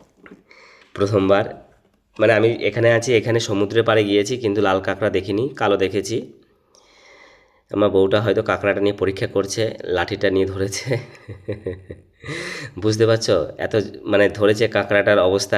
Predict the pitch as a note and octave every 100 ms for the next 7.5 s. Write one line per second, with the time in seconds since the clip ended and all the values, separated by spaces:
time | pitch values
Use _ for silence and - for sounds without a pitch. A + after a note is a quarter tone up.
0 | G2+ F#2+ G2+ F#2+ F#2+ - F#2 - - -
1 | _ - - - - - - _ - F#2
2 | F#2+ D2+ G#2 A#2+ A#2+ B2 F#2+ B2 A2+ G#2+
3 | - A2 A2+ G#2 A#2 A2+ A#2 G#2+ F#2+ G#2
4 | A2+ G#2+ F#2 A2 - - _ _ _ _
5 | _ _ - - C3+ E3 C3 A#2 A#2 G2+
6 | C3 G2 G2+ G#2+ A2 A2+ A2+ G2 D2 C#2
7 | - _ - A2 G#2+